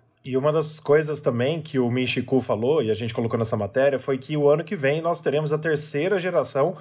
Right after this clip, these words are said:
com suporte cinco G do iPhone S E. Então seria aí o iPhone S E três. E aí, por exemplo, o iPhone S E atual, ele é tipo o iPhone nove. O que, que vocês acham que o iPhone S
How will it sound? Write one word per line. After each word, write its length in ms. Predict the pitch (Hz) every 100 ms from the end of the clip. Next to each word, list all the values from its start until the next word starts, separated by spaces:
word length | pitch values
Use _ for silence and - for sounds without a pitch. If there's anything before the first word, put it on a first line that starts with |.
| - - -
com 300 | 165 190 254
suporte 460 | 254 - 151 151
cinco 280 | - 156 151
G 300 | 113 127 156 - - -
do 540 | 117 120 151 190 190 -
iPhone 300 | 160 160 170
S 260 | 180 - 226
E. 320 | 175 135 120 -
Então 180 | 107 113
seria 380 | 110 139 123 135
aí 260 | 127 147 - - -
o 80 | 131
iPhone 240 | 131 143
S 160 | 143 156
E 60 |
três. 380 | 151 151 127 104
E 60 | 135
aí, 320 | 156 117 98 - - _
por 140 | 139
exemplo, 400 | 143 139 120 110 107
o 120 | 110 127
iPhone 200 | 165 185
S 180 | - 170
E 40 |
atual, 560 | 151 139 131 185 151 135
ele 380 | 139 160 160
é 160 | 165 175
tipo 260 | - 202 220
o 40 |
iPhone 240 | 214 233
nove. 420 | 254 165 131 98 104
O 60 | - - - _ _ _ _
que, 80 | -
que 60 | 156
vocês 200 | 180 151
acham 320 | 135 127 131
que 180 | - 127
o 120 | 120
iPhone 340 | 123 120 131 123
S 220 | 120 -